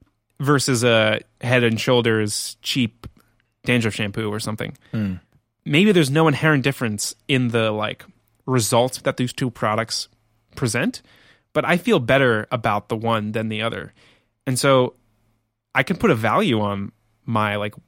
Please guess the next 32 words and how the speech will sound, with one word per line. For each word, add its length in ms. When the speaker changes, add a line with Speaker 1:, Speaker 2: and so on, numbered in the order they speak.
Speaker 1:
mental 380
well-being 600
in 120
that 160
situation. 560
And 80
I 40
think 140
the 60
same 220
thing 140
can 80
be 80
applied 340
to, 80
like, 240
a 60
person 280
who 120
buys 340
moisturizer 500
A 160
versus 280
moisturizer 520
B. 180
Like, 260
and 160
it, 340
whether 340
this 380
is 140
an 100